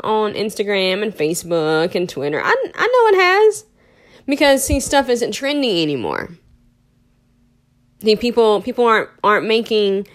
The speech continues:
the money anymore as much. You know, people took a step, right? Companies,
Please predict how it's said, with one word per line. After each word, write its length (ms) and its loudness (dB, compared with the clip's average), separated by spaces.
the 80 0
money 440 0
anymore 600 2
as 320 -2
much. 280 -4
You 60 2
know, 140 2
people 640 -2
took 260 -2
a 80 0
step, 600 -2
right? 280 2
Companies, 760 -4